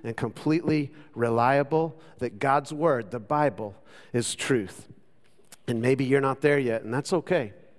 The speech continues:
Maybe you're not there, but you believe something, right? You believe that kindness matters. You believe that we should treat people with dignity and respect. You believe that the world would be a better place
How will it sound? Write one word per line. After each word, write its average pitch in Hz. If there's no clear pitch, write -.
Maybe 143
you're 151
not 147
there, 135
but 135
you 147
believe 160
something, 147
right? 156
You 175
believe 165
that 127
kindness 156
matters. 135
You 139
believe 160
that 135
we 147
should 139
treat 165
people 151
with 127
dignity 151
and 107
respect. 143
You 135
believe 139
that 127
the 135
world 135
would 135
be 135
a 131
better 131
place 135